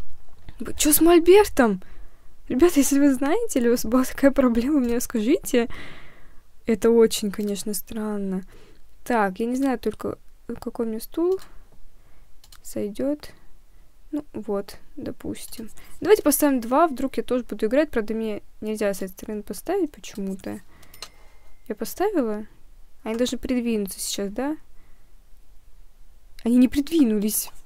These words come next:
Ну ладно, <laughs> это все с два придвигается.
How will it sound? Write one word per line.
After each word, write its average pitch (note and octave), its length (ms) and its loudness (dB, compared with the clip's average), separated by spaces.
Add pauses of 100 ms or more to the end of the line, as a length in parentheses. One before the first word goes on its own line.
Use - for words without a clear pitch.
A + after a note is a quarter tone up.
(960)
Ну E4+ 120 8
ладно, A3 400 8 (320)
<laughs> - 300 6
это C4+ 160 8
все D4+ 200 8
с C#4 40 8
два B3 200 6
придвигается. G3+ 840 2